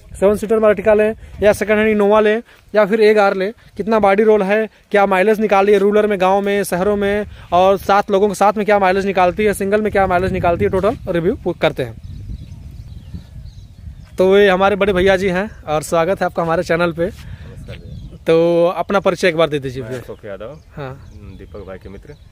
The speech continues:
Speaker 1: अच्छा, बिल्कुल, बहुत बहुत। तो ये बताइए कि आपने, इसके पहले कौन सी गाड़ी थी आपके पास?
Speaker 2: इसके पहले मेरे पास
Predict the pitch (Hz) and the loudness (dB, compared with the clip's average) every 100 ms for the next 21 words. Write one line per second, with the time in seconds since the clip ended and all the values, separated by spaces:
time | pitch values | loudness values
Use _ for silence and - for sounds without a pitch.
0 | - - 131 - - - - _ - 151 | -20 -18 -18 -20 -20 -20 -20 _ -8 -6
1 | 160 160 147 151 156 196 - - - - | -4 -4 -4 -2 -2 -2 -6 -20 -4 4
2 | 233 233 233 247 233 240 233 233 240 247 | 4 6 4 2 2 0 0 0 -2 0
3 | 240 220 226 - 202 254 233 240 247 226 | -2 -4 -8 -14 -2 0 4 4 2 0
4 | 202 156 147 151 139 131 123 - 127 123 | 0 -2 -2 -6 -8 -12 -14 -16 -20 -16
5 | 120 117 113 120 113 - | -14 -14 -16 -16 -18 -18